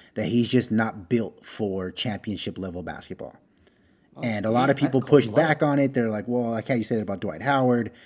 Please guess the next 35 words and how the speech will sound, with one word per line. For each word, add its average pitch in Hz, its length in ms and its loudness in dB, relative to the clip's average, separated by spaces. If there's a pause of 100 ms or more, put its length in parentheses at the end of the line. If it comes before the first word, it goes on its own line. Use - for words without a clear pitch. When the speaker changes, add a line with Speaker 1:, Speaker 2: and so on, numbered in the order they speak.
(420)
Speaker 1:
Um, 90 560 -6 (460)
you 110 120 -4
know, 82 220 -6 (160)
Dwight 110 260 2
was 80 140 -6
a 80 40 -8
clown. 139 440 4
You 120 60 6
saw 120 160 4
the, 107 80 0
what 98 160 -2
happened 107 280 -4
in 98 100 -4
Orlando 127 580 4
and 104 120 0
then 101 100 -4
in 90 80 -6
Houston, 131 500 2
and 104 100 -4
then, 104 140 -6
you 107 100 -4
know, 107 80 -2
his 113 120 0
track 139 340 0
record 117 260 2
was 95 120 -4
much 110 200 -2
longer." 95 460 -6 (380)
Speaker 2:
Yeah, 403 100 4
Speaker 1:
And 233 80 2
Speaker 2:
Dwight 269 240 8
Speaker 1:
then 320 80 6
Speaker 2:
Howard 233 200 8
was 190 160 2
like, 165 300 4